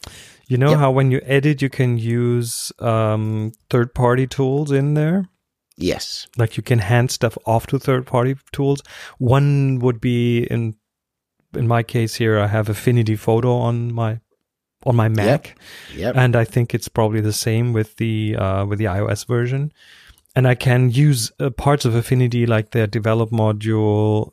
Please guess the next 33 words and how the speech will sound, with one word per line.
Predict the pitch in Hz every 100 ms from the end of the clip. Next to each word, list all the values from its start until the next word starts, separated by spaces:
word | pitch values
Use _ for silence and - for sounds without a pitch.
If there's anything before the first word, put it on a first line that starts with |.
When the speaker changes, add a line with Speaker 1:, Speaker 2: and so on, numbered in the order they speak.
| -
Speaker 1:
um, | 107 104 104 107 - -
in | 131 120 117 113 -
Photos | - 113 113 117 117
as | - 110 107
a | 107
third-party | - 104 104 104 101
editor. | 104 104 123 147 - - - - - - -
So | - 123
it | 120
will | 120 139 139
hand | - 139 143 131
that | 131 120 -
off | 139 143 -
to | 127 131 -
Affinity, | - 135 123 117 113 110 - _ _ _ _
uh, | 120 107 104
Photo | - 117 123 117 117
to | -
do | 113 117 113
some | - - 127 127 123
part | 120 117
of | 113
the | 120 117
editing | 131 135 147 147 131
and | 117
then | 117 120
return | 113 - 117 120
it | -
into | 110 123 120
Photos. | 120 123 139 165 - _ - - - _ _ _ _ _ -
Um, | 123 127 123 131
will | - 135 135
that | 127 147 -